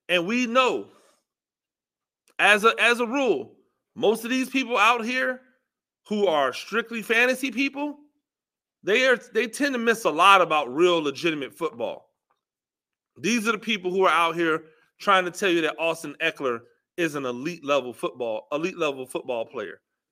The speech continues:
because he gets stats. Meanwhile, everybody in real football is telling you that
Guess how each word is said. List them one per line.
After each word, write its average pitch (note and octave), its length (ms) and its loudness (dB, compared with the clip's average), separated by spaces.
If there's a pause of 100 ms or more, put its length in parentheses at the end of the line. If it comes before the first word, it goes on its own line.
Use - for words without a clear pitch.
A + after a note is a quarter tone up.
because D#3+ 320 0
he E3 80 -10
gets C#3 340 -6
stats. - 480 0 (3250)
Meanwhile, E3 880 2 (640)
everybody F#3+ 600 6
in E3 100 -2
real B3+ 220 4
football E3+ 380 0
is D#3+ 120 -6
telling F#3 280 -4
you D#3+ 180 -6 (560)
that D3+ 360 4